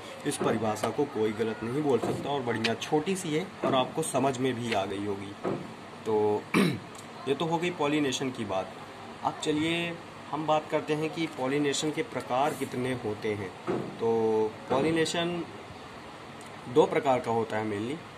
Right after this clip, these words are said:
कौन कौन सा, आइए उसके बारे में भी हम बात करते हैं। एक होता है सेल्फ पॉलिनेशन, ओके, और दूसरा होता है क्रॉस पॉलिनेशन, स्वपरागण, परपरागण। सेल्फ मतलब स्व,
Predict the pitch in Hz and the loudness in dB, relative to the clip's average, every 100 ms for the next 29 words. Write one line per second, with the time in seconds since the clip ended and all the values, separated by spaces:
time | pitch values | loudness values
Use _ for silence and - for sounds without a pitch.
0 | - 135 151 156 156 151 180 - - - | 0 2 4 4 2 2 -2 -4 -14 -8
1 | 113 131 143 160 - - - 156 127 110 | -4 -2 2 0 0 -4 2 2 2 0
2 | 120 120 127 123 113 107 104 - 107 98 | 2 2 2 2 0 0 -2 0 -2 0
3 | 110 131 - - - - - - 147 165 | -4 -4 -8 -12 -12 -12 -4 6 6 8
4 | 156 165 165 151 - 165 - - 160 165 | 4 6 4 4 4 2 2 2 4 6
5 | 165 170 190 202 196 - - - - - | 4 2 2 0 -2 -8 -14 -14 -14 -14
6 | - - - - - - - 127 180 147 | -14 -12 -12 -12 -14 -10 -4 2 4 4
7 | 113 - 117 120 131 147 160 151 147 143 | 0 -2 0 4 2 6 6 6 6 2
8 | 156 185 - - - - 131 139 165 185 | 0 -2 -6 -14 -8 4 6 8 6 2
9 | - - - - - - - 139 131 123 | -6 -12 -12 -10 -10 -10 2 6 8 8
10 | 107 98 - - - - - - - - | 6 2 -2 -6 -12 -14 -14 -14 -14 -14
11 | - - - - - - 151 175 175 170 | -14 -14 -12 -10 -6 4 6 6 6 6
12 | 170 185 220 - - - - - - - | 4 4 2 0 -10 -14 -14 -12 -12 -10
13 | - 151 131 113 101 98 104 110 - - | 2 4 4 4 2 2 -2 -8 -10 -2
14 | 147 151 143 131 127 - - | 2 2 0 0 0 0 -4